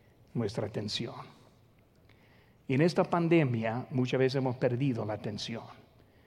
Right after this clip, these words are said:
Hemos perdido el enfoque. Hemos perdido la importancia. Mucho susto en vez de obediencia.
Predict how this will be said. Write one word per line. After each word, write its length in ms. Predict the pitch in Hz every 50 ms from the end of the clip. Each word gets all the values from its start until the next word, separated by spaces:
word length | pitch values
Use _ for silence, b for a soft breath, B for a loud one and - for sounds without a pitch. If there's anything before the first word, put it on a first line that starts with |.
| b b b b b b b b b _ -
Hemos 260 | - 143 156 160 143
perdido 600 | - - 143 123 123 147 156 131 127 120 113 113 117 - - - - - - -
el 120 | 120 110
enfoque. 600 | 107 101 95 - 139 120 107 - - 120 - - - - - - - _ _ - _ - _ _ _ _ _ _ b b b b b b b
Hemos 280 | 135 147 170 160 156
perdido 480 | - 170 151 139 139 170 175 160 139 127
la 80 | 123 127
importancia. 880 | 127 120 - 127 117 117 - 123 117 113 113 110 - - - - - - - - - - - - - _ _ _ _ _ _ _ _ b b b b b b b b b b b b _ _ _ _ - -
Mucho 400 | - 143 147 165 175 160 - 165
susto 460 | 147 - - 185 170 - - - 139
en 140 | 117 113 110
vez 220 | 123 139 147 127 127
de 80 | 135
obediencia. 720 | 123 120 120 120 123 120 117 117 - - - - - -